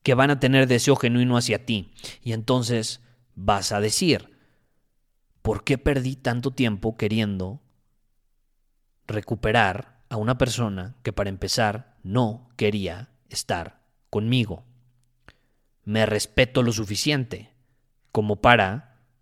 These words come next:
elegir a alguien más, a alguien que sí siente deseo genuino hacia mí y que genuinamente quiere estar conmigo". Esa es la clave.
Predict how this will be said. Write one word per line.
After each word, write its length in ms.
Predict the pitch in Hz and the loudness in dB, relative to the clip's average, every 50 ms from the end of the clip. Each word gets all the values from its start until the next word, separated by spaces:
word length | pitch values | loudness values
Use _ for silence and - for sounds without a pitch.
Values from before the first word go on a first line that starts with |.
| _ _ _ _ _ _ _ _ _ _ _ - | _ _ _ _ _ _ _ _ _ _ _ -4
elegir 560 | 123 110 101 98 - - 107 101 101 110 - _ | -2 -2 -2 -2 -4 -4 -4 -4 -4 -4 -6 _
a 160 | - 113 101 | 0 0 0
alguien 480 | 98 95 92 90 92 90 85 82 80 - - - | 0 -2 -4 -6 -8 -10 -12 -12 -16 -18 -18 -12
más, 420 | 104 98 90 73 - - - - - _ - | -10 -10 -8 -8 -8 -8 -10 -10 -14 _ 0
a 100 | 123 123 | 2 4
alguien 420 | 127 131 120 107 101 92 87 - - _ | 4 4 4 0 -4 -6 -8 -12 -10 _
que 180 | - 120 107 | -2 0 0
sí 480 | - - - - 180 175 160 117 95 - - | 2 2 2 2 4 4 4 2 0 -2 -6
siente 500 | - - - 131 117 110 107 101 110 104 | -8 -4 0 0 0 0 0 0 0 0
deseo 300 | 98 95 - 110 104 101 | 0 0 0 0 0 0
genuino 480 | - 107 98 98 101 98 95 92 90 | -2 -4 -4 -4 -4 -4 -6 -6 -8
hacia 200 | 90 - - 101 | -8 -8 -10 -10
mí 280 | 87 90 92 95 107 - - - - - - - - | -10 -10 -10 -10 -12 -14 -18 -20 -20 -20 -20 -8 -2
y 140 | 175 156 127 | -2 -2 0
que 160 | - 127 120 | 2 0 0
genuinamente 1040 | - - 110 101 110 143 196 226 220 156 127 127 120 110 104 - - - - - _ _ _ _ _ _ _ _ _ | 0 -2 -2 0 2 2 2 4 4 4 4 4 4 4 2 -2 -6 -12 -12 -14 _ _ _ _ _ _ _ _ _
quiere 300 | - - 175 208 220 202 | -2 6 8 8 8 8
estar 380 | 139 117 - - 131 117 117 - | 6 2 2 2 2 2 2 0
conmigo". 540 | 110 101 98 98 95 90 82 76 - - _ _ _ _ _ _ _ _ _ _ _ _ _ _ _ _ _ - | -2 -2 -2 -2 -6 -8 -8 -12 -16 -20 _ _ _ _ _ _ _ _ _ _ _ _ _ _ _ _ _ 8
Esa 340 | 175 220 233 - 175 147 | 8 8 8 8 8 6
es 100 | 139 123 | 6 6
la 160 | 120 110 101 - | 4 2 2 2
clave. 420 | - 107 92 90 87 78 - - | 2 0 2 0 -2 -6 -10 -14